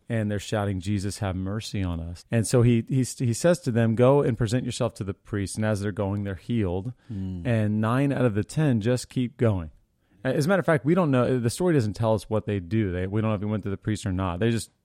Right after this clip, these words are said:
Speaker 1: they're just happy they're healed.
Speaker 2: They got their McDonald's and went on their way.
Speaker 1: Yeah, they got,
Speaker 2: Yeah.
Speaker 1: they got the, the gift, and they did not return. And yet the one, one did return. And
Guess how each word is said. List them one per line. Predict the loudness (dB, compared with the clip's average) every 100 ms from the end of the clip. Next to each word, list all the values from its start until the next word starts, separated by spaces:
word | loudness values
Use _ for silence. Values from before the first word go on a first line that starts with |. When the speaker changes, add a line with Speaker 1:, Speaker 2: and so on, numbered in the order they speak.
| _ _ _ _
Speaker 1:
they're | 0
just | 0 2
happy | 2 2 2
they're | 2 2
healed. | 2 2 0 0
Speaker 2:
They | 2
got | 4 2
their | 2
McDonald's | 0 0 0 2 0 0
and |
went | 0 0
on | 0
their | 0
way. | 0 4
Speaker 1:
Yeah, | 6 6
they | 4
got, | 2 0
Speaker 2:
Yeah. | 0
Speaker 1:
they | -2
got | 0 0 0
the, | 2 2 2 -2
the | -4 -4
gift, | 0 0 0 -4
and | -4 0 0
they | 2 0 0
did | 0 2
not | 2 2
return. | 2 0 0 -2 0 -2 -4 -4
And | -2 0
yet | 0 -2
the | -2
one, | 0 0 0 0
one | 0 0
did | -2 -2
return. | -2 -4 -2 0 0 0
And | -2 -2